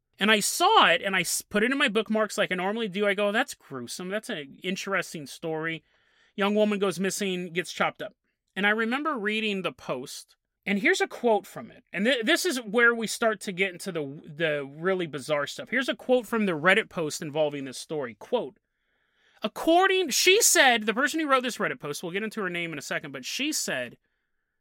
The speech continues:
she heard about this story on a podcast. So just like this, you've heard me tell this story on a podcast. This is her quote. "According to what I can recollect in the podcast,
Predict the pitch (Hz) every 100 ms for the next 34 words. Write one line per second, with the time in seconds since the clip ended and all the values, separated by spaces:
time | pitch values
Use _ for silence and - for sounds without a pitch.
0 | _ _ _ - 262 190 269 269 262 226
1 | - 240 208 185 151 123 147 120 - -
2 | - - - - 202 180 226 320 254 269
3 | 269 - 196 214 175 233 247 240 190 240
4 | 247 269 - 254 220 208 196 185 170 127
5 | - - - - _ _ _ _ 160 151
6 | 190 - 170 - 147 - _ - - 196
7 | - 277 349 392 330 294 269 247 214 214
8 | 220 220 190 - 180 143 - 147 127 -
9 | - -